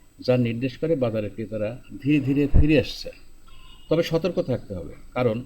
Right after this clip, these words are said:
মূল রেজিস্ট্যান্স পাঁচ হাজার দুইশো ষাট এবং পাঁচ হাজার চারশো জোনে। যদি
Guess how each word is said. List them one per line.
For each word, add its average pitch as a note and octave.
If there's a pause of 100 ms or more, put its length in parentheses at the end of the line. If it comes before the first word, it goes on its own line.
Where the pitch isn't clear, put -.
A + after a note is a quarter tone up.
মূল D3
রেজিস্ট্যান্স C#3+
পাঁচ -
হাজার B2
দুইশো G#2+
ষাট B2+ (140)
এবং G#2 (120)
পাঁচ A2
হাজার A2+ (760)
চারশো -
জোনে। G2 (800)
যদি C#3+